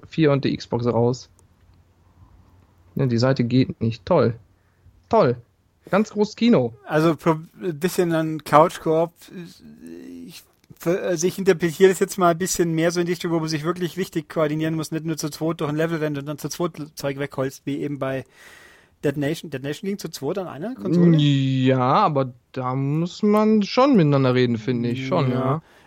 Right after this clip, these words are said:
Speaker 2: Und Alien Nation geht ja Stand jetzt noch nicht Couch Koop, wenn ich's richtig im Kopf hab, weil das ist,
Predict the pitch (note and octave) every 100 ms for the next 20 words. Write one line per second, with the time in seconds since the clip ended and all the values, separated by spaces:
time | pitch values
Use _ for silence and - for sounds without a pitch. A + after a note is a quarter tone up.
0 | - D3+ D3+ F3 F3 F3 E3 E3+ G#3+ G3
1 | F#3+ F#3+ F#3 F3 - E3 D#3 F3+ - F#3
2 | D3+ D#3 A#3 - - F3+ G#3+ - G3+ G#3
3 | G3+ G3 - - G3 G3 G3+ - G#3+ F#3
4 | D#3 D3 D#3 - - F3 E3+ - -